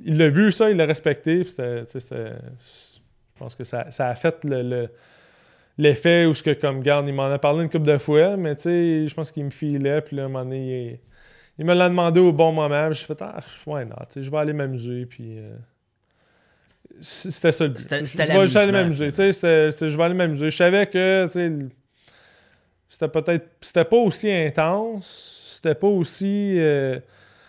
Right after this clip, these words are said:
Speaker 1: c'est une organisation, là, t'as, t'as, t'as tout plein de patrons, t'as tout plein de ci, c'est de la grosse pression, pis ci, pis ça, pis là, je, c'était pour aller gagner, tu sais, va gagner, puis, tu sais, va t'amuser, là, tu sais,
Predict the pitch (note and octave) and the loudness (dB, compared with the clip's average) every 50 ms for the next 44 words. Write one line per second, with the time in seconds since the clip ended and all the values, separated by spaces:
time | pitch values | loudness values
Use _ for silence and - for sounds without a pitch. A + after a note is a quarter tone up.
0 | _ _ _ _ _ _ _ _ _ _ _ _ _ _ _ _ _ - - - | _ _ _ _ _ _ _ _ _ _ _ _ _ _ _ _ _ -20 -20 -20
1 | _ _ _ _ _ _ - G3 E3+ D#3 D3+ D3 D3+ D#3 D3+ D3+ D#3 D#3 D3 C#3+ | _ _ _ _ _ _ -8 -6 -4 -2 -2 0 0 0 2 4 4 4 4 4
2 | - - F3 E3+ D#3+ D3+ D3 D3+ D3 C3+ C3+ B2+ C#3 C3+ C3 C3 B2+ B2 B2+ C3+ | 2 -2 -2 -2 -2 -4 -2 -2 -2 -4 -4 -4 -4 -4 -4 -2 -4 -4 -4 -6
3 | C3 - - - F3 E3 D3 - D3 B2 - - C#3+ D3 C#3 - C#3 - - - | -8 -8 -8 -6 -6 -6 -4 -6 -6 -6 -6 -10 -10 -10 -8 -10 -12 -14 -10 -10
4 | E3+ D#3 C#3 A#2 - - D#3 C3+ - D3+ C#3+ C#3+ C#3 C#3 D3+ D#3 E3 - - - | -8 -8 -8 -10 -12 -12 -12 -10 -10 -8 -6 -4 -4 -4 -2 -4 -4 -4 -6 -8
5 | C#3 B2 - - C#3+ C#3 C#3 C3+ - - - - - - D3+ D3+ D3+ - D3+ D3 | -8 -8 -8 -8 -8 -8 -8 -10 -14 -18 -20 -18 -12 -6 -6 -6 -6 -6 -8 -8
6 | C3 - - - - - - - - _ _ - D3 C3+ C3 C3+ - - _ _ | -8 -10 -14 -16 -16 -18 -18 -20 -20 _ _ -16 -14 -14 -14 -14 -18 -20 _ _
7 | _ _ _ - - - - D3 C3+ C#3 C#3 C#3+ C#3+ D3+ C#3 D3+ D3 C3+ B2 A#2+ | _ _ _ -20 -18 -8 -4 -4 -2 0 0 0 2 2 0 0 -2 -2 -4 -6
8 | B2+ C3+ B2 A#2 - C#3 C#3 C#3 C#3+ D3 C#3+ D3+ C#3+ C3+ C3+ C#3 D3+ E3+ F3+ E3+ | -8 -10 -12 -10 -8 -6 -4 -2 -2 -2 0 -2 -2 -2 -4 -6 -6 -6 -6 -8
9 | - D3 C3+ B2+ B2 B2 B2 C3 C3+ C#3 C#3 C3 - D3 D3 C3+ - - - - | -8 -10 -10 -10 -10 -10 -12 -12 -12 -14 -14 -14 -12 -12 -12 -12 -14 -18 -20 -20
10 | - _ _ _ _ _ _ _ _ _ _ _ _ _ _ _ - C#3+ C3 D#3 | -20 _ _ _ _ _ _ _ _ _ _ _ _ _ _ _ -18 -14 -10 -8
11 | D3 C#3 B2 A2+ A#2+ A2+ A2 - - - B2+ - C3+ C3 | -8 -8 -6 -8 -10 -10 -12 -14 -16 -18 -16 -16 -16 -16